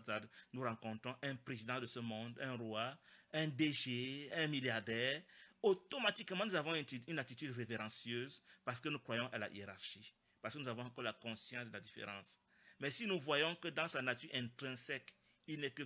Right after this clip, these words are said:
Christ comme je suis Christ, euh, c'est mon frère.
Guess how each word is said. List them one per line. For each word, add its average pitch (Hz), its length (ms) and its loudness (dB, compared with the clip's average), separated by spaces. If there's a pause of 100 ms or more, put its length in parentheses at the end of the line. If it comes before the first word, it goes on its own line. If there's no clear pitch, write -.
(120)
Christ - 320 0
comme 139 160 -2
je 113 60 -2
suis 120 180 -6
Christ, - 460 -10 (520)
euh, 107 360 -2 (160)
c'est 98 160 -4
mon 127 140 -4
frère. 330 340 0